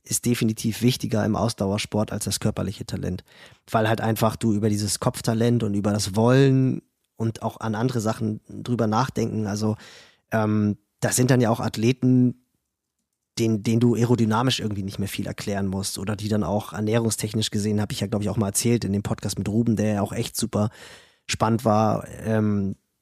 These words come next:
Ruben hatte ja auch mal so eine Phase, wo er dann sich ketogen ernähren wollte und wo ich mich dann auch mit ihm, weil er ist halt einfach so ein Typ, auch damit dann auseinandersetzen musste und auch gesagt habe, okay, komm, wir probieren das mal, gucken mal Pro und Contra. Ich glaube, dass es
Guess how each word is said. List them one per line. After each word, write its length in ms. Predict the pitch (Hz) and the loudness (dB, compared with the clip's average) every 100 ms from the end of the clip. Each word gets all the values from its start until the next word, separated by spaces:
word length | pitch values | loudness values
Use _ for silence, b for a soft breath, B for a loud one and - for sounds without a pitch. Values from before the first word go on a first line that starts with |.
| - 107 | -8 -4
Ruben 260 | 120 135 | 2 4
hatte 140 | 123 113 | 4 4
ja 40 | |
auch 40 | |
mal 100 | 123 | 6
so 60 | 117 | 6
eine 100 | 110 | 4
Phase, 440 | - 110 113 110 | 4 4 4 2
wo 100 | 107 | 2
er 40 | 107 | 2
dann 380 | 110 113 110 110 | 4 2 2 -2
sich 160 | 110 | -6
ketogen 420 | - 120 101 127 123 | -4 -4 2 2 2
ernähren 380 | 104 104 104 98 | 0 0 -2 0
wollte 280 | 101 101 101 | -2 0 -2
und 160 | 101 | -2
wo 80 | 107 | -2
ich 60 | 107 | 0
mich 140 | 110 | 0
dann 140 | 117 | 0
auch 100 | 104 | 0
mit 180 | 110 104 | -2 0
ihm, 200 | 117 135 | 0 0
weil 120 | 110 | 0
er 80 | 104 | -2
ist 140 | 104 - | -4 -6
halt 100 | 123 | -4
einfach 240 | 120 120 | -4 -6
so 160 | - 117 | -6 -6
ein 140 | 113 | -4
Typ, 240 | - 131 | -4 -2
auch 120 | 107 104 | -4 -4
damit 280 | 107 110 | -2 -2
dann 100 | 113 | -2
auseinandersetzen 680 | 101 - 110 123 120 120 - | -4 -2 0 2 2 -2 -2
musste 220 | 127 - | -2 -2
und 60 | 104 | -4
auch 100 | 110 | -4
gesagt 240 | 110 113 117 | -4 -4 -2
habe, 120 | 95 | -4
okay, 260 | 104 175 | -4 -4
komm, 260 | - 131 95 B B B | 0 -2 -2 B B B
wir 100 | - | -6
probieren 360 | 110 101 98 123 | -4 -4 0 2
das 180 | 139 131 | 2 2
mal, 180 | 135 143 | 2 0
gucken 240 | 131 - | -4 -6
mal 100 | 110 | -4
Pro 200 | - 113 | 0 -2
und 100 | 104 | 0
Contra. 380 | - 131 143 117 | 0 0 0 -2
Ich 160 | 113 | -2
glaube, 220 | 113 107 104 | -2 0 0
dass 180 | 110 | -2
es 180 | 110 - | 0 -2